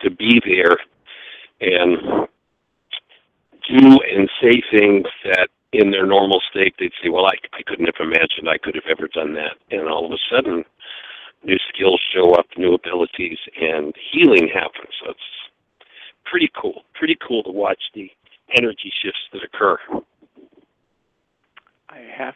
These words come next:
Speaker 2: to agree.
Speaker 1: So, yeah, yeah. Well, we certainly appreciate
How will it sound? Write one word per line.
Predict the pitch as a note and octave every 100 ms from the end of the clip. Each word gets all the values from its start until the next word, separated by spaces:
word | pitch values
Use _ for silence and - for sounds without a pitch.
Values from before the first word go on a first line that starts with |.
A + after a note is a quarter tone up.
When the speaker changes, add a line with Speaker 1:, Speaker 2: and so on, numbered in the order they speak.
| _
Speaker 2:
to | C3+
agree. | C#3 C3+ A2 F#2+ _ _ -
Speaker 1:
So, | - - - - - - -
yeah, | G2 F2+ - _ - - -
yeah. | F#2+ G2 - - - - - - -
Well, | A#2 A#2+ - - - - - - -
we | A#2+ D#3+ A3
certainly | F3 F3 C3
appreciate | B2 D3 C#3 - B2